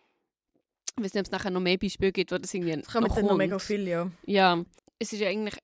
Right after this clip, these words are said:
Speaker 1: eine klassische Hexengeschichte im Sinn von, der Hexe ist etwas versprochen worden, das dann nicht ist eingehalten wurde, dann ist
Speaker 2: Mhm.
Speaker 1: sie hässig geworden,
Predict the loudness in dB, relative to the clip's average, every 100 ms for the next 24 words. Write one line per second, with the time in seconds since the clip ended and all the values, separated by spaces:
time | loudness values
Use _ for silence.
0 | _ -12 -12 -10 -4 -4 -4 -8 -6 -8
1 | -10 -14 -12 -12 -8 -8 -4 -4 -4 -8
2 | -18 -8 -6 -4 -4 -6 -4 -2 -2 -4
3 | _ _ _ _ _ _ -8 -4 -6 -8
4 | -6 -6 -6 -8 -12 -6 -4 -4 -4 -6
5 | -4 -6 -6 -8 -6 -6 -8 -12 -10 -6
6 | -6 -6 -6 -4 -4 -2 -2 -2 -2 -4
7 | -6 -8 -8 -10 -4 -2 -2 -4 -4